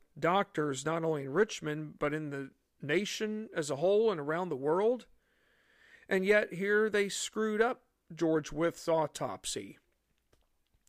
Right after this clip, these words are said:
It's bad enough they messed up his autopsy, so I almost hate to say this. If they messed up his autopsy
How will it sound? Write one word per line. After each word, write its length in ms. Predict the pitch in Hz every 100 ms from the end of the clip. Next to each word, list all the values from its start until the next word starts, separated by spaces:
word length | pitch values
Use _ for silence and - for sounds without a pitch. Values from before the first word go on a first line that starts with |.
| - - - -
It's 200 | - 160
bad 260 | - 185 196
enough 320 | 180 196 -
they 140 | 175 165
messed 360 | 170 170 -
up 200 | 180 -
his 160 | 131 151
autopsy, 880 | 165 185 - 139 - - 143 147 - _ _ _ _ _ _ -
so 580 | - 185 165 165 156 - _ _ 143
I 120 | 156
almost 320 | 185 160 -
hate 160 | 175 -
to 40 |
say 300 | - 180 208
this. 340 | 175 135 - - _ _ _ _ _
If 160 | 156 -
they 140 | 160
messed 320 | 165 196 -
up 160 | 190 -
his 200 | 151 151
autopsy 920 | 165 190 - 160 156 - 160 147